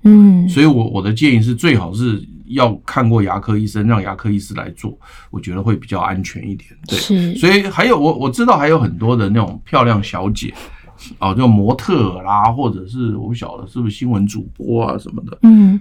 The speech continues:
Speaker 2: 他们对牙齿就很在乎。
Speaker 1: 很在乎，
Speaker 2: 哦，
Speaker 1: 很在乎。
Speaker 2: 很在乎。那他们就会去做这些美白的这些动作。那，但是我都希望你们都要去找牙医师。
Speaker 1: 是。
Speaker 2: 所以其实，呃，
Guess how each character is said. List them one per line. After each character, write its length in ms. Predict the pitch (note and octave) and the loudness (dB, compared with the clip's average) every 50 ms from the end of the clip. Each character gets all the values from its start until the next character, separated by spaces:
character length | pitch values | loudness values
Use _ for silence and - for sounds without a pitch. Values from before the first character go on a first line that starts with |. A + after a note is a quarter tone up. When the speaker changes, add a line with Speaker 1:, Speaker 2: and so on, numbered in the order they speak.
| - - | -4 -4
Speaker 2:
他 140 | - C3+ C3 | 0 0 2
们 200 | C3 B2+ B2+ B2 | 2 2 0 0
对 220 | C3+ C3 A#2 A2 | 2 2 4 4
牙 200 | G#2+ G2+ F2 A#2+ | 4 2 2 0
齿 180 | A2+ - - E2+ | 0 -2 -8 -2
就 140 | A2 A#2 A2 | -2 -2 -2
很 160 | A2+ - A2+ | -2 -8 -12
在 260 | - - A2 F#2+ - - | -4 -2 -2 -2 -2 -6
乎。 280 | - - G2 - - - | -10 -12 -12 -12 -12 -14
Speaker 1:
很 220 | - - G#3 F#3+ F3 | 0 2 4 4 4
在 240 | - G3+ G3 F3+ E3 | 4 2 2 2 2
乎， 80 | - G2+ | 2 2
Speaker 2:
哦， 20 | |
Speaker 1:
很 120 | G2+ - - | 2 2 0
在 120 | F2+ - | -2 -2
乎。 0 | |
Speaker 2:
很 80 | - - | 0 2
在 180 | B2 A#2 G#2 | 2 2 2
乎。 260 | F#2 F#2+ G2 F#2+ - G#2+ | 0 -2 -6 -8 -6 -4
那 100 | A2+ A#2 | -4 -2
他 140 | A2+ A#2+ B2 | 0 2 2
们 120 | A#2 G#2+ | 2 2
就 120 | G#2+ G#2+ | 2 0
会 160 | G2+ G#2+ G2 F#2 | 0 -2 -4 -4
去 160 | - - G2+ | -6 -12 -12
做 280 | - - A2 F#2+ F2+ E2+ | -8 -6 -6 -6 -6 -6
这 100 | - F#2+ | -8 -8
些 300 | F#2 F2+ F2+ F2+ F2 D#2+ - | -8 -8 -12 -14 -16 -12 -8
美 180 | G#2 G2 E2+ | -8 -8 -8
白 220 | D#2+ - E2+ F2+ F#2+ | -8 -12 -14 -14 -12
的 120 | G2 F#2 | -12 -12
这 80 | F#2 F#2 | -12 -14
些 80 | F#2+ F#2+ | -14 -12
动 220 | G#2+ G2+ F#2 F2+ | -10 -10 -12 -10
作。 160 | F2 G#2 F#2+ - - - - - | -10 -12 -12 -12 -16 -20 -8 0
那， 180 | D3 C#3 B2+ - - A#2 | 0 0 0 0 -2 0
但 160 | D3+ B2+ B2+ | 2 2 4
是 80 | C#3 | 2
我 120 | C3+ A2 F#2 | 2 0 2
都 140 | F#2+ A#2+ A#2+ | 2 0 0
希 160 | A2+ A#2+ B2 | 2 0 0
望 160 | B2 A2+ G2+ | 2 2 0
你 60 | F2+ | -2
们 120 | F2 F#2+ G2 | -4 -6 -2
都 100 | A#2 A2 | -2 0
要 120 | G#2+ G#2 | 0 -2
去 140 | F#2+ G#2+ G2+ | -2 -4 -6
找 260 | - - F2 F#2+ G#2 | -6 -6 -10 -8 -10
牙 220 | F#2+ F2+ E2 F#2 | -10 -10 -10 -10
医 160 | F#2+ F#2+ G2 G2 | -10 -10 -10 -10
师。 340 | F#2+ - - - - A#2+ - - - - | -12 -12 -14 -14 -14 -16 -16 -18 -14 -10
Speaker 1:
是。 200 | - - - G3+ | -8 0 2 2
Speaker 2:
所 80 | F#3+ F3+ | 2 2
以 60 | E3 | 0
其 180 | - - E3 | 0 0 0
实， 320 | F3+ F3+ F#3 G3 G#3+ G#3+ G#3 - - _ - _ - - _ _ _ _ | 0 2 2 0 0 0 -4 -12 -20 _ -20 _ -20 -20 _ _ _ _
呃， 80 | - | -16